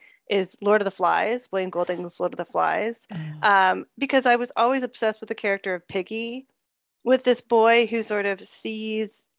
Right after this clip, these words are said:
Speaker 1: is, like, a little more insightful, is, like, a little louder than he maybe should safely be.
Speaker 2: Mm-hmm.
Speaker 1: And he, you're sort of, like, part of what you're learning is basically foreshadowing, right? Like, you're kind of watching this kid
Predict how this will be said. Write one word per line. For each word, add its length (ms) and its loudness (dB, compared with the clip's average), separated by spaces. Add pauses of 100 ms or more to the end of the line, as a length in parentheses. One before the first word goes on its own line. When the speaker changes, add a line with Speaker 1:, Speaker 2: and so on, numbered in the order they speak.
(460)
Speaker 1:
is, 200 2
like, 180 2
a 60 4
little 280 2
more 180 4
insightful, 760 0
is, 120 -10
like, 100 -6
a 60 -4
little 360 -2
louder 580 4 (360)
than 120 -4
he 140 -2
maybe 640 -2
should 260 -4
safely 440 -2
be. 440 -6 (480)
Speaker 2:
Mm-hmm. 280 -6
Speaker 1:
And 200 2
he, 420 -4
you're 180 0
sort 200 2
of, 140 0 (160)
like, 180 -2
part 260 2
of 220 0 (320)
what 160 -4
you're 120 0
learning 500 0
is 140 -4
basically 360 -6
foreshadowing, 680 -2
right? 200 -2
Like, 160 -4
you're 80 -10
kind 140 -8
of 120 -4
watching 420 -2
this 160 -10
kid 360 -6